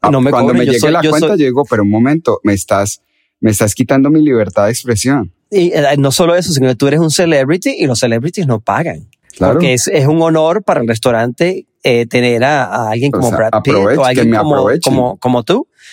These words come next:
Speaker 2: que te
Speaker 1: Sí.
Speaker 2: aprovechen. Así
Speaker 1: Si no
Speaker 2: que
Speaker 1: me
Speaker 2: ya
Speaker 1: tomaron
Speaker 2: sabes.
Speaker 1: fotos ahí, es problema de
Speaker 2: ¿Qué te parece, Danilo?
Speaker 1: No, me encanta, me encanta, me encanta lo mentirosa que es esa historia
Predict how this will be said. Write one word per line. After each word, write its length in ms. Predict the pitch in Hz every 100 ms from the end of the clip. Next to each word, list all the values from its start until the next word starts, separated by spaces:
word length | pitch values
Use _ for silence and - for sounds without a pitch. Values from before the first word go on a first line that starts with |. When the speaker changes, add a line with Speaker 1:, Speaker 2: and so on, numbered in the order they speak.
| -
Speaker 2:
que 120 | -
te 40 | 123
Speaker 1:
Sí. 40 |
Speaker 2:
aprovechen. 640 | 123 123 113 117 - 175 185
Así 200 | - 120
Speaker 1:
Si 60 |
no 120 | 113 110
Speaker 2:
que 40 |
Speaker 1:
me 40 | 127
Speaker 2:
ya 60 |
Speaker 1:
tomaron 260 | 151 131 123
Speaker 2:
sabes. 60 | 127
Speaker 1:
fotos 240 | 139 156
ahí, 340 | 156 120 151 -
es 220 | 120 -
problema 440 | - 110 110 110 117
de 100 | -
Speaker 2:
¿Qué 140 | 151 151
te 160 | 156
parece, 380 | 135 127 110 123
Danilo? 340 | 113 120 117 110
Speaker 1:
No, 400 | 113 113 107 98
me 440 | 113 110 113 113 -
encanta, 920 | 123 123 113 - 147 175 170 214 - _
me 160 | 113 117
encanta, 460 | 110 113 127 131 151
me 100 | 143
encanta 380 | 120 117 117 -
lo 280 | 131 135 131
mentirosa 720 | 123 113 123 123 127 139 151
que 360 | - 127 110 113
es 180 | 120 -
esa 260 | 120 117 123
historia 580 | - 127 120 117 -